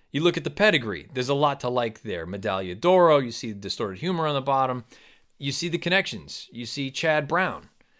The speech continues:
you see some of the other horses deeper on the dam side of the pedigree. You got King Kugat, you got, uh, you, you, predominantly turf,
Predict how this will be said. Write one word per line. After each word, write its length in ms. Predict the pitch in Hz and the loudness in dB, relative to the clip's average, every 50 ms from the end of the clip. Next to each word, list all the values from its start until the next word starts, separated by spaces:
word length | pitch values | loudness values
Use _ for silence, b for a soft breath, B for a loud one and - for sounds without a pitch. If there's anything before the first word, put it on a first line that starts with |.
| b b b b b b _ _ - | b b b b b b _ _ -12
you 80 | 120 - | -8 -6
see 160 | - 156 143 | -4 -4 -2
some 240 | - 170 160 160 156 | -2 -2 -2 -2 -2
of 80 | 143 | -2
the 120 | 143 151 170 | 0 2 2
other 200 | 208 220 233 208 | 4 4 4 4
horses 680 | 190 151 120 104 - - 95 76 - - - - - - _ _ _ _ _ _ _ _ _ _ - 101 | 4 2 2 2 0 -4 -6 -6 -8 -8 -8 -8 -10 -16 _ _ _ _ _ _ _ _ _ _ -14 -6
deeper 520 | 104 160 196 214 185 147 110 78 - - _ _ _ 127 | -2 0 0 0 0 -2 -4 -4 -6 -10 _ _ _ -8
on 100 | 127 123 | -8 -6
the 60 | 113 | -2
dam 220 | 120 127 127 127 | 0 0 0 0
side 220 | - - 120 110 101 | -2 -2 -2 -2 -4
of 60 | 98 | -6
the 60 | 95 | -8
pedigree. 480 | - - 127 117 110 101 92 90 92 98 | -6 -4 -4 -2 -2 -4 -6 -8 -8 -6
You 140 | 101 110 | -6 -6
got 100 | 117 117 | -6 -6
King 180 | - 160 156 143 | -6 -6 -6 -2
Kugat, 340 | - 190 180 160 92 80 - _ b b b b b b b b b - | -2 0 0 0 -4 -6 -8 _ b b b b b b b b b -14
you 140 | 95 107 | -12 -6
got, 440 | 117 131 127 131 131 - - - - 143 | -2 0 0 0 0 -2 -4 -6 -4 -2
uh, 280 | 131 127 131 143 143 143 | 0 0 0 0 -2 -2
you, 220 | 143 151 180 - 233 220 202 | -4 -4 -6 -8 -10 -16 -18
you, 260 | 196 196 202 302 277 - | -16 -14 -14 -12 -12 -8
predominantly 500 | - 226 214 285 302 214 160 139 120 113 | -2 2 2 4 4 2 0 -2 -4 -6
turf, 400 | - - 107 110 180 180 - - | -4 -2 0 0 0 -2 -4 -10